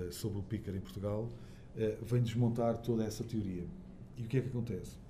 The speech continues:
Eu co-, eu comecei a ler, sem o saber, sem, pronto, sem querer, sem perceber a importância que ele ia ter na minha vida, eh, as crónicas do João Palma Ferreira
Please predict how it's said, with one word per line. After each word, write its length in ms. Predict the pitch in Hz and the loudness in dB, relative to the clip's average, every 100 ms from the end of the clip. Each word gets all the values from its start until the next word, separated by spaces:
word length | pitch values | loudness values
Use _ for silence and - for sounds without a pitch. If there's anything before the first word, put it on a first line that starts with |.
| - - - - - - - 151 | -16 -16 -16 -14 -14 -12 0 4
Eu 100 | 139 | 8
co-, 220 | 143 139 | 8 8
eu 120 | 131 | 6
comecei 320 | 131 131 135 127 | 6 4 8 8
a 40 | |
ler, 320 | 113 101 90 87 - - - - | 8 4 0 -4 -10 -12 -12 -12
sem 260 | - - 104 | -6 -2 -2
o 60 | 98 | 0
saber, 400 | 113 104 110 120 - - - - - - - | 0 2 2 2 -4 -10 -10 -10 -10 -12 -10
sem, 240 | - 98 | -4 -4
pronto, 220 | 90 160 - | 0 0 0
sem 100 | 113 | 2
querer, 300 | 147 165 - | 2 2 0
sem 160 | 98 | -4
perceber 520 | - - 113 107 98 113 | -6 -2 2 4 4 2
a 20 | |
importância 500 | 117 123 127 117 - | 2 4 4 4 2
que 120 | - | 0
ele 140 | 107 113 | 4 4
ia 40 | |
ter 160 | 113 98 | 4 2
na 140 | 101 | 2
minha 160 | 104 101 | 2 2
vida, 360 | 110 113 117 123 - - - - | 4 4 2 -2 -2 -4 -2 0
eh, 460 | 110 110 107 101 113 | 2 4 2 -2 -4
as 120 | 110 | -2
crónicas 480 | - 113 104 110 104 | 4 6 4 2 0
do 100 | 101 | 0
João 160 | 117 110 | 2 4
Palma 220 | 110 107 | 4 2
Ferreira 480 | - 104 110 113 | 0 0 2 2